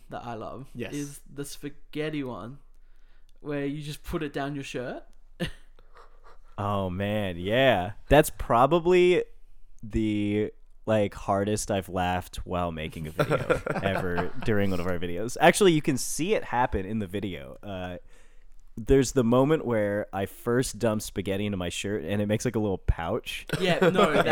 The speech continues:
Speaker 3: And
Speaker 1: like, like a little fupa. It's just
Speaker 3: <laughs> Yeah, yeah. And, uh, we only had one shot to film that video because, like, I only had one white shirt, and, like, we only had one thing of spaghetti.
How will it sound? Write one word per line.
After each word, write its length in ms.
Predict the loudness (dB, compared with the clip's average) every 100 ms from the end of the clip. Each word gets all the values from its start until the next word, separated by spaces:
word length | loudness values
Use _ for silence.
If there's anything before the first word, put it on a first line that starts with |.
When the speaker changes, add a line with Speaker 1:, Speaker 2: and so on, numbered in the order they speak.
| 6 6
Speaker 3:
And 120 | 6
Speaker 1:
like, 200 | 4 4
like 200 | -4 -2
a 20 |
little 160 | -2 -2
fupa. 420 | -2 -2 -2 0 0 -2 -2
It's 280 | 0 0 2
just 160 | 2 6
Speaker 3:
<laughs> 100 | 6
Yeah, 500 | 8 10 10 8 2 -2 -2
yeah. 400 | 8 10 10 8 4 0
And, 300 | 2 2 2
uh, 220 | 0 0 2
we 140 | 4
only 180 | 6 6
had 160 | 4 4
one 220 | 4 4
shot 520 | 2 2 4 4 2
to 80 | -4
film 260 | 0 2 2
that 160 | 0
video 380 | 0 0 2 -2
because, 480 | -4 -2 -2 -2 -6
like, 320 | -6 -8 -12 -14 -6
I 140 | 0 4
only 260 | 4 4
had 420 | 2 2 2 0 0
one 340 | 0 2 2
white 220 | 0 0
shirt, 380 | -2 2 2 2
and, 100 | -2
like, 140 | -6 -2
we 100 | -2
only 160 | 0
had 140 | 0 0
one 260 | 0 0
thing 180 | 0 -2
of 80 | -4
spaghetti. 560 | -6 -2 0 0 0